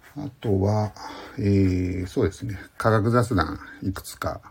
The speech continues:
ネタがあるので、えー、その辺の話をしたいなと思ってます。ガウディ・ジョーンズに絡めて言うと、えーっとですね、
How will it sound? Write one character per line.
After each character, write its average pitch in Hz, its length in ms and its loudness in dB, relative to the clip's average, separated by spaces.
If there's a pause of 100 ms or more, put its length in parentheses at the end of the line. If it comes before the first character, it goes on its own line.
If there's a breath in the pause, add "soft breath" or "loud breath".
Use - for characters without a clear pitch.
(600 soft breath)
ネ 95 140 -2
タ 92 160 -2
が 85 280 -2 (180)
あ 92 120 2
る 87 100 -2
の 80 180 -8
で、 92 220 0 (320 loud breath)
え 95 360 -6
ー、 - 20 -10
そ 90 160 -4
の 85 80 -4
辺 87 180 -2
の 92 40 0
話 85 360 -2
を 82 80 -2
し - 100 -10
た - 160 -6
い 87 40 -6
な 90 160 0
と 90 140 -8
思 92 180 -8
っ - 40 -16
て - 140 -16
ま 95 100 -10
す。 - 220 -14 (1700 loud breath)
ガ 113 140 2
ウ 135 80 6
デ 135 100 6
ィ・ 147 100 6
ジ 131 80 2
ョ 160 80 4
ー 156 40 6
ン 151 60 8
ズ 98 100 4
に 82 280 -4 (800)
絡 101 220 4
め 95 140 8
て - 160 -6
言 82 240 -4
う 82 80 -8 (140)
と、 120 300 4 (680 soft breath)
え 95 920 -6
ー - 40 -14
っ - 20 -16 (120)
と 101 120 -8
で - 80 -8
す - 180 -4
ね、 92 160 2